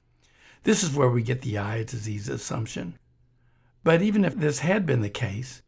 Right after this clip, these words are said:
this verse in no way indicates that he'd had an ongoing problem with the situation, since if he had, he'd probably stayed with the Galatians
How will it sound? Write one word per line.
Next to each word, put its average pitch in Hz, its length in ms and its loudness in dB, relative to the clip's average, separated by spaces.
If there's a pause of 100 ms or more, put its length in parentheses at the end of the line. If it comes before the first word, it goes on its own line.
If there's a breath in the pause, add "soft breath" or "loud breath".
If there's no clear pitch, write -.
this 185 260 0
verse 143 300 0
in 147 220 4
no 175 180 4
way 151 280 0
indicates 107 640 -6
that 156 180 0
he'd 160 140 0
had 156 180 2
an 143 140 -2
ongoing 139 500 0
problem 139 540 0
with 110 160 -4
the 131 80 -6
situation, 120 800 -8 (580)
since - 280 0
if - 120 -2
he 131 140 2
had, 170 260 2
he'd 120 120 -2
probably 127 280 0
stayed 127 320 0
with 117 100 0
the 127 60 -8
Galatians 123 720 -2